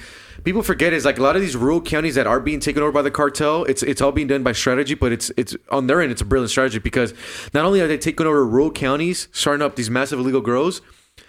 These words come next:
but these rural counties, if you even call law enforcement, they only got, like, two sheriffs, three sheriffs on payroll that don't wanna deal with cartel f-, and high firearm.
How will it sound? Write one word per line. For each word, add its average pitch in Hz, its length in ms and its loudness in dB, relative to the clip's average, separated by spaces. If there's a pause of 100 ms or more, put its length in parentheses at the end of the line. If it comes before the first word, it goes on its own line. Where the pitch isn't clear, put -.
(140)
but 156 140 -2
these 143 160 -4
rural 190 160 4
counties, 170 420 0
if 131 100 0
you 156 120 -2
even 160 160 -4
call 156 180 0
law 143 140 0
enforcement, 135 420 -2
they 143 140 0
only 196 160 0
got, 147 160 0
like, 127 160 -6
two 180 160 -4
sheriffs, 156 500 0 (420)
three 175 160 0
sheriffs 151 280 0
on 127 120 0
payroll 151 460 2
that 127 320 -2
don't 156 280 0
wanna 156 380 0
deal 127 300 0
with 110 340 0 (500)
cartel 135 640 2
f-, - 240 -8
and 135 140 0
high 131 180 0
firearm. 135 560 0